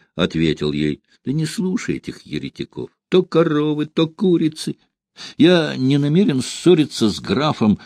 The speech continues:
Жизорским из-за поросенка и двух кур. У меня есть заботы поважнее».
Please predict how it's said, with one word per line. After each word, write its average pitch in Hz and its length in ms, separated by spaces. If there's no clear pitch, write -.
Жизорским 107 1000
из-за 123 360
поросенка 139 840
и 110 300
двух 143 420
кур. - 340
У 87 80
меня 110 200
есть 190 300
заботы 175 360
поважнее». 170 800